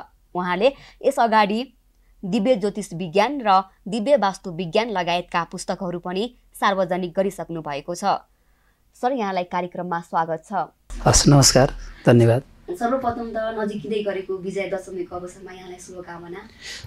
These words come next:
Speaker 2: हस्, अम, तपाईँलाई व्यक्तिगत रूपमा र सम्पूर्ण केन्द्रबिन्दु परिवारलाई विजय दशमी दुई हजार अस्सी सालको पावन उपलक्ष्यमा हार्दिक, हार्दिक मङ्गलमय शुभकामना। र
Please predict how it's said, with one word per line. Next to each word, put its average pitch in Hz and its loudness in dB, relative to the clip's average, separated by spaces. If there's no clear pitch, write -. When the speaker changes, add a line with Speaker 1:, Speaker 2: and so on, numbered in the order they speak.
Speaker 2:
हस्, - 2
अम, 135 6
तपाईँलाई 160 8
व्यक्तिगत 143 4
रूपमा 139 6
र 151 6
सम्पूर्ण 147 6
केन्द्रबिन्दु 135 8
परिवारलाई 117 6
विजय 135 8
दशमी 139 6
दुई 131 8
हजार 123 8
अस्सी 139 6
सालको 127 6
पावन 120 8
उपलक्ष्यमा 120 4
हार्दिक, 117 4
हार्दिक 110 2
मङ्गलमय 113 2
शुभकामना। 117 2
र 151 10